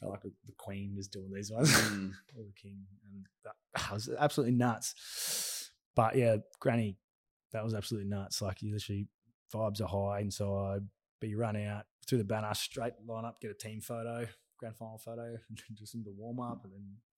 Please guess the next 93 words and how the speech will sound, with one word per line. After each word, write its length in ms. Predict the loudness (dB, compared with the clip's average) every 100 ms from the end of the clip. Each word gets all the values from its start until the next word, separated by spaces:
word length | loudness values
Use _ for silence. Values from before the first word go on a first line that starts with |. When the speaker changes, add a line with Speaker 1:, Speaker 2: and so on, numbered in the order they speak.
| -6
Speaker 1:
ah, 200 | -6 -6 -12 -14 -14 -10 0
mate, 140 | 2
there's 120 | 4
a 40 | 4
hundred 220 | 4 4
thousand 240 | 4 4
people 220 | 4 4 2
at 60 |
the 60 | 0
G 280 | 0 0 -2 _ _ -20 _ _ -20 -4
for 100 | 2
the 80 | 4
Granny. 340 | 6 4 2 -4 _ _ _ _ _ _ _ _ _ _ -12
Speaker 2:
Yeah, 100 | -8
what, 220 | -8 -6
t-, 120 | -4 -4 -4
talk 160 | -4
me 60 | -4
through 160 | -4 -6
the 60 |
locker 260 | -4 -6 -6
room. 200 | -6 -2 -2 -4
How 60 |
does 120 | -10
that 160 | -8 -8
feel? 220 | -8 -8
What 140 | -6 -4
sort 160 | -4
of, 80 | -4 -6
what 140 | 0 0
sort 120 | 2
of 140 | 0 -2 -8
Speaker 1:
I 40 | -6
can't 160 | -6 -2
really 200 | -2 0
Speaker 2:
pro-, 120 | 0
Speaker 1:
remember. 200 | 0 2
Speaker 2:
what 160 | 0 0
sort 180 | 0 0
of 80 |
talk 320 | 0 0 0 -2
does 160 | -6
your 100 | -6
coach 300 | -4 -2 -2
give 120 | -2
you 100 | -4
before 320 | -6 -8 -8 -6
walking 260 | -6 -6
on 120 | -8
for 140 | -6 -8
a 60 | -6
grand 260 | -6 -8
final? 340 | -8 -6 -6 -6
Anything 340 | -8 -8 -8
different, 320 | -4 -2 0 2
or 80 |
is 80 | 2
it 80 | 2
the 60 | 0
Speaker 1:
Nah, 240 | 2 6
Speaker 2:
same 80 | 6
Speaker 1:
it's 100 | 6
the 60 | 4
Speaker 2:
old 80 |
Speaker 1:
same 100 | 6
Speaker 2:
rinse 60 | 6
and 80 | 4
Speaker 1:
stuff. 380 | 8 8 8 6
Speaker 2:
repeat? 220 | 0 -4
Speaker 1:
I 40 |
Speaker 2:
Yeah. 60 | 0
Speaker 1:
can't 180 | 2 2
remember 300 | 4 4 2
too 180 | -2 -2
much 220 | -2 -4
of 60 | -4
the 100 | -4
pre-game 420 | -4 -4 -2 -2
speech, 460 | -4 -4 -4 -4 -6
to 80 | -8
be 80 | -4
honest, 240 | -4 -4
but 140 | -4 -4
it's 120 | -4
just 280 | -4 -6 -8
the 80 |
same 240 | -6 -4 -4
stuff 260 | -4 -6
kind 140 | -6 -8
of 80 | -6
focuses, 460 | -4 -2 -2 0
Speaker 2:
Yeah. 60 | 0
Speaker 1:
and 200 | -2